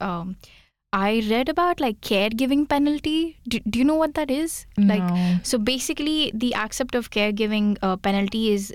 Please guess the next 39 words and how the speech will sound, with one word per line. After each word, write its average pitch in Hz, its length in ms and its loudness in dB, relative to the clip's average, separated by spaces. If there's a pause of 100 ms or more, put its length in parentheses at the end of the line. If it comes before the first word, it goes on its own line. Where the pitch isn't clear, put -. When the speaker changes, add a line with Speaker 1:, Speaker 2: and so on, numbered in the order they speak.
Speaker 1:
um, 180 420 -2
essentially 202 460 0
particularly 220 760 -2
those 196 540 0 (400)
of - 180 -2
traditional, 214 560 0 (140)
like, 190 200 -2 (120)
the 196 420 0 (220)
traditional 247 380 0
va-, 202 240 -2
like, 196 180 -2 (200)
when 202 240 -2
there 208 120 0
are 202 40 -2
gender 202 300 0
roles 196 280 -2
in 196 60 -4
a 196 60 -4
traditional 190 380 -6
society, 196 580 -8 (300)
there's 202 180 0
a 214 60 0 (220)
greater 208 360 0
burden 202 360 0
on 196 140 2
women 196 320 -2
to 269 80 -4
provide 190 560 -4
caregiving 185 560 -4
for - 180 -6
the 180 80 -8
children. 185 460 -4 (300)
So - 120 -6
there 208 120 4
are 208 40 0
few, 269 680 -2
uh, 180 440 0 (320)
countries 214 540 0
where 196 220 0